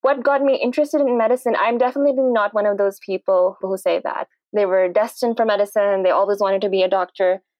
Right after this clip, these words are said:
My parents are actually both doctors. My father is a surgeon. And I feel like when you're surrounded by doctors, you tend to take them for granted.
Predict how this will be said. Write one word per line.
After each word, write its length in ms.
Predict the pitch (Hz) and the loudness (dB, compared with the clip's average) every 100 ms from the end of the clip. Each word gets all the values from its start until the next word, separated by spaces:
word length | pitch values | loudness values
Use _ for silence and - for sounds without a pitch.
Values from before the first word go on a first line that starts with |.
| _ | _
My 120 | 214 220 | -2 0
parents 360 | 269 294 320 | 2 2 2
are 60 | 302 | 2
actually 320 | 220 233 226 | 2 0 0
both 320 | 202 202 202 | 2 0 0
doctors. 540 | 202 185 - 269 285 262 | -2 -2 0 2 2 2
My 140 | 214 | -2
father 320 | 214 202 214 | 0 0 0
is 80 | 208 | -2
a 80 | 202 | -2
surgeon. 380 | 202 202 254 254 | 0 0 0 2
And 100 | 240 | 0
I 80 | |
feel 180 | 240 254 | 0 2
like 180 | 262 247 | 2 2
when 180 | 226 220 | 0 0
you're 140 | 220 | 0
surrounded 680 | 214 226 196 190 202 240 226 | 0 -2 0 0 0 0 0
by 140 | 262 | 0
doctors, 600 | 262 269 269 302 294 285 | 2 2 0 0 0 -2
you 120 | 247 240 | -8 -4
tend 260 | 226 214 | -2 -2
to 140 | 226 214 | -4 -4
take 200 | 226 185 | -4 -2
them 100 | 214 | -4
for 120 | - 196 | -4 -2
granted. 400 | 185 202 294 | -2 -2 -4